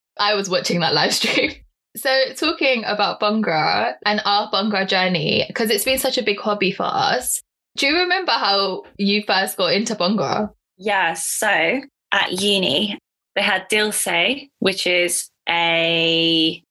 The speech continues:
Speaker 2: annual charity kind of dinner and dance kind of event. And every year they have a few students, so usually, like, eight or something or less, six or eight, that just put together a Bhangra performance. I don't know, you must have told me about it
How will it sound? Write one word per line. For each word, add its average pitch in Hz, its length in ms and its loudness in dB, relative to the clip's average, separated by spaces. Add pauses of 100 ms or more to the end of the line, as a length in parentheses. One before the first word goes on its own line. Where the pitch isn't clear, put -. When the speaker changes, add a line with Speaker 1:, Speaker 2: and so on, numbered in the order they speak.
(280)
Speaker 2:
annual 190 880 0
charity 190 720 0
kind 165 360 0
of 160 120 -6
dinner 165 500 0 (140)
and 170 140 -4
dance 170 380 0
kind 170 220 0
of 165 80 0
event. 165 460 -2 (360)
And 180 200 0
every 196 200 0
year 190 160 2
they 175 120 0
have 165 360 0
a 175 80 -2
few 180 460 0
students, - 880 0
so 180 80 0
usually, 196 340 0
like, 170 140 0 (120)
eight 160 220 0
or 135 120 -2
something 151 320 0
or 156 120 -2
less, 156 380 0
six - 300 -2
or 190 80 0
eight, 151 220 0 (300)
that - 100 0
just 180 160 0
put - 120 -2
together 175 300 -2
a 165 260 0
Bhangra 170 280 0
performance. 156 840 -2 (480)
I 262 80 0
don't 370 140 0
know, 359 80 2
you 262 260 0
must 440 160 0
have 339 80 -2
told 262 220 0
me 240 120 2
about 208 340 0
it 139 240 0